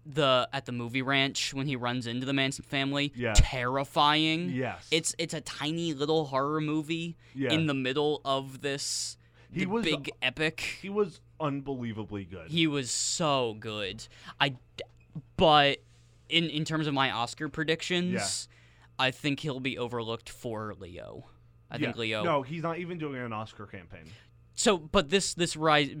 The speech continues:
Speaker 1: raises the question: Do you think this movie will be nominated, and do you think it has a chance to win Best Screenplay, Best Picture, Best Director?
Speaker 2: I think it has a better chance of winning Best Screenplay than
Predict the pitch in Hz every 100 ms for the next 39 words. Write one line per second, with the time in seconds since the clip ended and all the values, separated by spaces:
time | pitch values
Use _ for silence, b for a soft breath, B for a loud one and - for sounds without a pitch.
0 | 139 156 135 135 127 - 135 - 131 120
1 | 120 143 147 139 147 135 139 139 131 131
2 | 123 117 117 156 175 165 165 165 127 120
3 | 120 135 131 123 117 127 123 - 110 120
4 | 151 143 113 107 - b b b b b
5 | - _ - - - - - 156 135 -
6 | 147 135 131 131 123 117 113 - 135 -
7 | 117 107 104 101 101 107 - 143 131 196
8 | 214 202 190 175 170 139 123 123 - 127
9 | 120 110 117 113 110 b b - 117 -
10 | - - 120 110 107 120 113 110